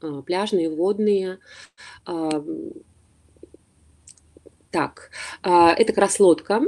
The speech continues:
а, наша лодка, которая доставляет клиентов из аэропорта. Обычно вы сообщаете время прибытия, время вылета, то есть полетные данные ваших клиентов. И наши ассистенты в аэропорту встречают. То есть никакого лаунжа, никакого ожидания длительного в аэропорту не происходит.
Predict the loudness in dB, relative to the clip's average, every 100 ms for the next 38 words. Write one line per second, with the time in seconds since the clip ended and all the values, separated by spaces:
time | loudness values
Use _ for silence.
0 | -2 -2 0 0 0 0 2 2 0 -4
1 | -4 -6 _ -6 0 2 2 -2 -4 -2
2 | 0 -2 -2 -4 -2 -2 -4 -6 -6 -4
3 | -6 -4 -2 -2 -4 -8 -8 -6 -8 -8
4 | -8 -6 -6 -4 -4 -2 -2 -2 -4 0
5 | 0 -2 -4 0 0 0 -2 0 0 0
6 | -2 -2 -2 -2 -6 -16 -16 -16 -8 -6
7 | -4 -6 -6 -8 -8 -8 -8 -2 0 0
8 | -2 -6 -10 -16 -18 -8 -4 2 2 2
9 | 0 -4 -6 0 0 2 -4 -4 -8 -10
10 | -10 -12 -10 -10 -8 -10 -10 -12 -8 -8
11 | -8 -6 -2 0 0 0 -2 -4 -8 -10
12 | _ -4 -2 -4 -4 -4 -4 -2 0 0
13 | 0 0 -2 -4 -6 -6 -8 -12 -12 -14
14 | -16 -16 -6 -4 -2 -2 -2 -4 -8 -10
15 | -12 -12 -12